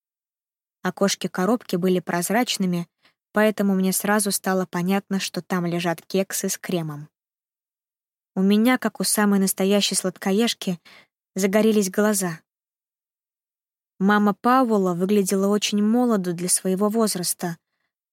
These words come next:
Она была маленького роста — гораздо ниже Джой и тем более Макса. Ее темные волосы были собраны в низкий хвостик.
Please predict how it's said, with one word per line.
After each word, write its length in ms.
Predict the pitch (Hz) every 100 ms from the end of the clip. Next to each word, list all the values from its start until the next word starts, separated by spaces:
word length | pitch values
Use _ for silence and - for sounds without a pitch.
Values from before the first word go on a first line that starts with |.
| _
Она 200 | 202 214
была 240 | 208 196 202
маленького 600 | 208 208 190 185 180 185
роста — 460 | 214 240 - 208 190 _ _ _ _ _
гораздо 460 | 180 202 208 196 208
ниже 300 | 220 233 208
Джой 420 | 196 202 240 190
и 320 | - 185 180
тем 260 | 170 - 185
более 300 | 190 202 185
Макса. 540 | 180 170 - - 170 160 _ _ _ _ _ _ _ _ _ _ _
Ее 260 | 185 190 196
темные 480 | - 202 190 185 180
волосы 440 | 202 226 202 -
были 220 | 175 175
собраны 500 | 170 - 202 202 196
в 60 | 185
низкий 380 | 180 190 - 202
хвостик. 640 | - 196 170 - 160 -